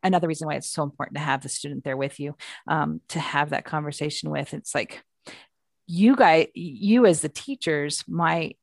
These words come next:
have some ideas that they ne-, they don't, they're, they're fifteen. They don't know. <laughs> They don't know that that's out there for them. There's lots of opportunities for them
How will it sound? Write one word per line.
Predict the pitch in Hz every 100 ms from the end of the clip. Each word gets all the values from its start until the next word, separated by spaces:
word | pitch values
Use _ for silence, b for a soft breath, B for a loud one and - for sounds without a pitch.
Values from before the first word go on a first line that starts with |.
| _ -
have | - 156
some | - 165 156
ideas | 151 147 156 160
that | 151
they | 160
ne-, | 240 220 -
they | 170 196
don't, | 233 - _ _
they're, | - 285 277 - -
they're | 294
fifteen. | - 294 - 294 392
They | 220
don't | 294 247
know. | 165 220 -
<laughs> | 247 - 294
They | 311 262
don't | 269 254
know | 208
that | 190 190
that's | 175 170
out | 160 160
there | 160
for | 160 165 156
them. | 170 196 B B B B _
There's | 190 180 170
lots | 175 170 170 -
of | 160
opportunities | 151 160 - 170 156 151 156 -
for | 170
them | 156 147 151